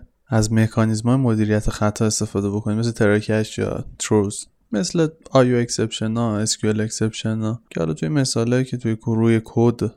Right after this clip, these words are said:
براتون می‌زنم متوجه می‌شید چه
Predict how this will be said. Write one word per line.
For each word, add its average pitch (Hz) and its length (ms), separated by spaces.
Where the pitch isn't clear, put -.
براتون 110 460
می‌زنم 117 840
متوجه 135 500
می‌شید 123 180
چه 113 160